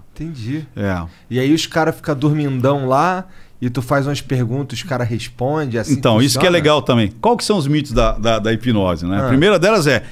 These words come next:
Speaker 2: "E se eu não voltar?" Aí eu falo, "Vai voltar da onde, criatura? Você tá aqui na minha frente de olho fechado, relaxado. Não tem da onde você não voltar." Segunda pergunta, "E se eu falar o que eu não quiser falar?"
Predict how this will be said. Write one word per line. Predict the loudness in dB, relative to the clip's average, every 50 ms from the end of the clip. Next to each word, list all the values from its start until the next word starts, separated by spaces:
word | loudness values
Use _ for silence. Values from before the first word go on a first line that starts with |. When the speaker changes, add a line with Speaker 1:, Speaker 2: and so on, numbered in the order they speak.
| -16 -12 -8
Speaker 2:
"E | -6
se | -2 0 2
eu | 4 4
não | 4 2
voltar?" | 2 2 2 2 2 0 0 0 -2 -2 -6 -14 -20 -20 -20 -20 -18 -18 -18 -18 -18 -20 -20 -20 -20 -6 -2
Aí | 0 0
eu | 0
falo, | 0 0 0 2
"Vai | 2 0
voltar | 0 -2 0 0 2 2
da | 2 2
onde, | 2 2 2 2 0 -2 -4 -6
criatura? | -6 -6 -6 -6 -6 -8 -10 -6
Você | -6 -6 -2
tá | 0 -2 -2
aqui | -2 -2 -2 -2
na | -2 -2
minha | -2 -2 -2 -4
frente | -4 -2 -2 -2 -2 -2 -4 -2
de | 0 0
olho | 2 0 0
fechado, | -2 -4 -4 -4 -2 0 0 0 2 2
relaxado. | 0 0 0 -2 -2 -2 0 2 2 2 2 0
Não | -2 -2
tem | -2 -2 0
da | 2 2
onde | 2 2 2 0 0
você | 0 -2 -2 0 0
não | 0 0 0 0
voltar." | 0 0 -2 -2 -4 -6 -6 -6 -8 -14 -20 -20 -20 -20 -20 -18 -18 -18 -16 -6
Segunda | -2 0 2 4 4 4
pergunta, | 4 4 4 4 4 4 2 0 -2 -6 -8 -10 -14 -14 -14 -12 -12 -12 -10 -8 -4
"E | -2
se | -2 0 2 2
eu | 2 2
falar | 2 2 2 4 4 4 4 4 4
o | 2 2
que | 2 2 2
eu | 2
não | 2 0
quiser | 0 0 2 4 4 4 4
falar?" | 2 2 4 4 4 4 4 2 -2 -8 -16